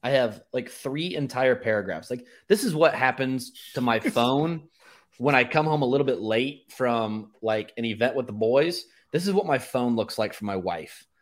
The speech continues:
Speaker 1: Like, three entire paragraphs of
Speaker 2: <laughs> Get him
Speaker 1: like,
Speaker 2: a
Speaker 1: I'm
Speaker 2: job.
Speaker 1: afraid to
Speaker 2: Get him writing on the website.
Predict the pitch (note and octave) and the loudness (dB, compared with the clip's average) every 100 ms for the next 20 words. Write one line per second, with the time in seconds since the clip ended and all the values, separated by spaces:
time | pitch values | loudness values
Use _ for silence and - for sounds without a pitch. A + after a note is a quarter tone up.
0 | _ _ G#2 G2+ F#2+ - _ - - - | _ _ -4 -2 -2 -10 _ -18 -12 -6
1 | D3 E3+ G3 G#3+ F3 D#3+ C#3 D3 D#3 D3+ | -4 0 0 0 0 0 2 6 6 6
2 | D3 C3+ B2+ B2 A#2+ A#2 - - - - | 4 4 6 4 2 2 -4 -6 -8 -6
3 | - - B2+ A#2+ A2+ G#2+ G#2 - - - | -4 0 4 6 6 4 2 -2 -8 -8
4 | - - - - D3 F3+ A3+ D#3+ E3 A3 | -20 -20 -20 0 6 8 8 6 6 8
5 | G3+ F#3+ E3+ A#2 C#3+ D3+ C#3+ A#2+ C3+ G3 | 8 8 6 2 2 2 2 2 4 4
6 | E3 C3 A#2+ A2 C3+ G#3 - G2 F2 | 2 2 0 2 2 2 0 -2 -4